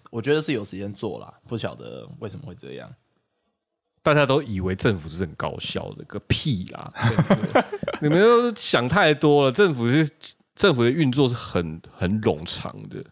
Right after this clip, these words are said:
Speaker 2: 他们很慢，他们是巨兽。
Speaker 1: 对啦，有，有政务官跟事务官，对不对？
Speaker 2: 对啊。
Speaker 1: 政务官就算轮替了，要让事务官顺着做，也不是，也不是，呃，说执政八年哦，我觉得
Speaker 2: 真正大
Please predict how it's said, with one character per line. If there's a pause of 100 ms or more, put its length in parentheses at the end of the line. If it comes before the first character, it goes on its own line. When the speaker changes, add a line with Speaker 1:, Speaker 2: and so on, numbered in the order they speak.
(420)
Speaker 2:
他
们
很
慢，
他
们
是
巨
兽。
Speaker 1:
对
啦，
有，
有
政
务
官
跟
事
务
官， (140)
对
不
对？
Speaker 2:
对
啊。
Speaker 1:
政
务
官
就
算
轮
替
了，
要
让
事
务
官 (400)
顺
着
做，
也
不
是， (260)
也
不
是， (1000)
呃，
说
执
政
八
年
哦， (140)
我
觉
得
Speaker 2:
真
正 (160)
大